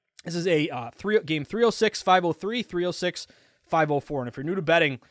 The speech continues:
you know, if you look at that three-digit number, not the juice, uh, it, it's gonna be your, uh, rotation number or the Vegas I D number. Uh, whole point being is, uh, it's just kind of how you identify the game. Like,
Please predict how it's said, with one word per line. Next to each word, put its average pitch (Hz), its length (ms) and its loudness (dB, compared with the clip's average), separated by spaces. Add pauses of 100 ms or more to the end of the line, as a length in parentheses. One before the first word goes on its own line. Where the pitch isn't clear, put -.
(180)
you 139 100 -10
know, 135 140 2
if 131 80 -12
you 151 60 -2
look 170 80 -2
at 170 40 0
that 156 140 -2
three-digit 160 420 -2
number, 143 400 -2 (220)
not 151 200 -6
the 214 80 -2
juice, 202 560 0 (100)
uh, 135 320 -8
it, 139 180 -12
it's - 200 -14
gonna 151 180 -6
be 151 120 -4
your, 143 320 -2 (240)
uh, 123 200 -8
rotation 156 560 -2
number 139 220 -4
or 147 120 -6
the 127 100 -10
Vegas 151 380 -4
I 139 140 -8
D 170 260 -6
number. 139 440 -2 (360)
Uh, 135 220 -4 (100)
whole 196 160 0
point 165 220 -4
being 180 240 -4
is, 143 340 -6
uh, 139 180 -6
it's 139 140 -8
just 185 180 -4
kind 170 160 -4
of 147 140 -4
how 165 100 -2
you 165 160 -2
identify 151 540 -2
the 139 80 -8
game. 139 260 -6
Like, 120 220 -10